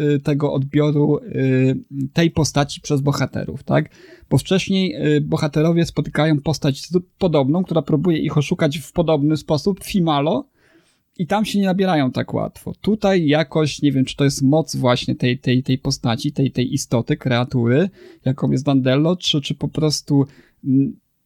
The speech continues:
tak musiało być, bo, bo, bo, bo tak wymagał imperatyw narracyjny, ale wydaje mi się, że zestawiając te dwie sceny, te dwa spotkania właśnie w tej empatii, tak, bo to jest jeszcze empatia, jest empatika, to po angielsku lepiej brzmi. Ja w ogóle mam tutaj takie wrażenie, że większość nazw, które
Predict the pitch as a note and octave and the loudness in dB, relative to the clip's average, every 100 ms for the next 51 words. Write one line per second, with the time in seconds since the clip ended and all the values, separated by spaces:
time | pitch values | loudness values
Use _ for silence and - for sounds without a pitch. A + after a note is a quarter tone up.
0 | _ _ _ D#3+ D#3+ C#3+ C#3+ - E3 D3 | _ _ _ -2 -2 -2 0 0 0 0
1 | D#3 D#3 - C3 C3 C3+ B2+ C3+ C#3 C#3 | -2 -4 -4 -2 0 0 0 -2 -2 0
2 | C#3+ C#3+ C3+ C3 C3 C#3 C3 C#3+ C3 C3+ | 2 2 2 2 2 2 2 2 0 -2
3 | B2 C3 B2+ B2 C3 E3+ - D#3 D3+ D3+ | -2 0 0 0 -2 -2 0 -2 0 0
4 | F3+ F3 E3 D#3 D3 - _ - C#3 D3+ | 0 -2 -2 -2 -4 -10 _ -6 -2 0
5 | D#3+ D3 E3 E3+ - D3 C#3+ E3+ D#3+ C#3 | 0 0 0 -2 -2 -4 0 0 -2 -8
6 | - - - C3 C#3+ C#3+ E3 F3+ - F#3 | -12 -6 0 0 2 -2 0 -2 0 -4
7 | - F3 C3+ A#2+ B2+ A#2+ - C3 C3+ - | -2 0 0 0 -2 -2 -2 -4 -4 0
8 | B2+ B2+ B2+ D#3 C#3+ C#3 - - C#3+ C#3 | 2 2 2 -2 2 0 0 -4 -4 0
9 | D3+ D3+ - D3 - C3 B2+ C3 - - | 0 -2 -6 -6 -4 -2 -2 -4 -4 -8
10 | - C#3 - - D#3+ - A2 B2+ C3+ C3 | 0 0 0 0 -2 -2 -4 -4 0 0
11 | B2+ C#3+ - C3 C3+ C3+ C#3+ B2 A2+ - | 2 0 -2 -2 0 0 0 0 -2 -2
12 | A2+ B2 B2 C#3 C3+ C3 C#3 A#2+ - C#3 | -2 -2 0 2 2 2 -2 -4 -4 -2
13 | B2 C3 C3+ C3 B2 C#3 C#3 B2 C#3+ C#3 | 0 0 0 0 0 0 -2 -4 0 0
14 | - - - C3+ | -2 -6 0 0